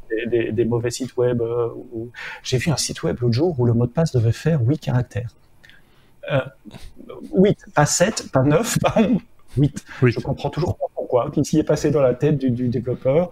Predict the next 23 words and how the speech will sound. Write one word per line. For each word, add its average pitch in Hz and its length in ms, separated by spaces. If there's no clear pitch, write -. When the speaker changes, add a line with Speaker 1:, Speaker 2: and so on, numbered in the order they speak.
Speaker 1:
Peut-être 135 140
qu'il 120 220
a 117 40
une 110 120
très - 160
vieille 127 140
base 117 200
de 117 40
données 117 280
avec - 200
une 120 100
colonne 123 640
à - 60
taille - 220
fixe - 380
qui - 180
ne 117 140
peut 110 160
pas 120 100
changer. 113 500
Enfin, 117 260
je, - 240
je, - 100